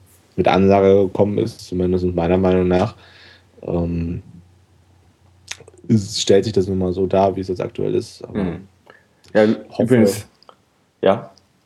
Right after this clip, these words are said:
Speaker 1: Ich hoffe auf jeden Fall, dass, dass wir das nächste Saison, deswegen hoffe ich auch sehr, dass Hoffenheim in der Liga bleibt, dass wir dann vielleicht mit Hannover <clears throat> und, äh,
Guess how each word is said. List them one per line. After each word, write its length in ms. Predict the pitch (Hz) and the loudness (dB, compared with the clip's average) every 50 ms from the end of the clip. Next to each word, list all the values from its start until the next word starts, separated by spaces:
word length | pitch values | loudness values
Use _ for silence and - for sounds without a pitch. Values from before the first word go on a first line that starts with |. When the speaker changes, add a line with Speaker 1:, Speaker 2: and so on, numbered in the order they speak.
| _ _ _ _ _ _ _ - | _ _ _ _ _ _ _ -8
Speaker 1:
Ich 240 | - 95 95 92 | -6 -6 -2 0
hoffe 160 | 120 117 117 113 | 2 2 4 2
auf 80 | 95 | 2
jeden 140 | 104 110 117 | 0 -2 -2
Fall, 180 | 113 104 98 95 | 0 0 0 2
dass, 260 | 95 92 - - - | 0 0 -4 -6 -12
dass 200 | - 92 90 - | -12 -12 -6 -2
wir 300 | 95 92 92 90 87 87 90 - | 0 2 2 2 2 -2 -6 -10
das 180 | - - - | -14 -10 -4
nächste 260 | - 92 92 - 104 92 | 0 0 0 0 -2 -2
Saison, 260 | 87 90 95 98 95 | -2 -2 -2 -2 -2
deswegen 240 | 92 92 90 92 92 | -2 -2 -2 0 0
hoffe 140 | 101 95 98 | 0 0 -2
ich 60 | 92 | -2
auch 40 | 92 | 0
sehr, 140 | 92 95 92 | 0 0 0
dass 180 | 92 92 - - | 0 0 0 0
Hoffenheim 320 | 101 - 110 95 92 92 | 0 2 2 0 2 2
in 60 | 90 | 2
der 100 | 92 90 | 0 0
Liga 240 | 92 95 95 107 101 | 0 0 0 0 0
bleibt, 280 | 90 101 95 92 92 - | 2 2 0 0 0 -2
dass 140 | 95 - - | -4 -2 0
wir 80 | 92 | 0
dann 280 | 90 92 90 92 92 92 | 0 0 0 -2 -4 -6
vielleicht 320 | - - - 87 90 92 | -8 -6 -4 -4 -2 -2
mit 160 | 92 90 - - | -4 -4 -2 0
Hannover 560 | 90 90 90 92 90 90 - 98 95 95 - - - - - - - - - - - - - _ _ _ _ _ _ _ _ _ _ _ _ _ | 0 2 2 2 2 2 2 2 2 0 -2 -8 -18 -20 -20 -20 -20 -20 -20 -20 -20 -20 -20 _ _ _ _ _ _ _ _ _ _ _ _ _
<clears throat> 360 | - - 180 175 160 160 - - | 0 2 4 4 4 2 0 -2
und, 480 | 107 98 98 98 92 - - - - - | -4 -4 -4 -6 -8 -10 -14 -14 -10 -6
äh, 340 | 92 92 92 92 92 90 | -4 -2 0 2 2 0